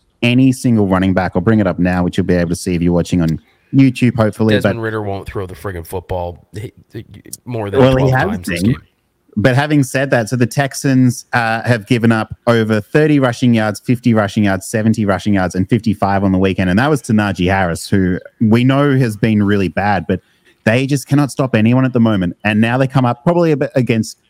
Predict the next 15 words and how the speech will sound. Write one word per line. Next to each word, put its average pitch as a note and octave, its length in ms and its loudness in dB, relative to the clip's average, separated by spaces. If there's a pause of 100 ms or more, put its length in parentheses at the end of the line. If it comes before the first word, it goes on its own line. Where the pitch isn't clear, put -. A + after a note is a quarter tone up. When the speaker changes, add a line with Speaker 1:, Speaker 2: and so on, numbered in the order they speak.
(140)
Speaker 1:
the A2+ 100 4
best A2+ 240 -2
running A2 220 2
back G2+ 180 0
that G#2+ 120 0
they're G2 100 2
gonna G2 160 2
face G2+ 280 0
so G2+ 220 0
far A2 400 -2
in G2+ 260 2
Bijan G2+ 460 0
Robinson. G2+ 560 0
So G#2+ 120 -4
Speaker 2:
Probably G2 320 -2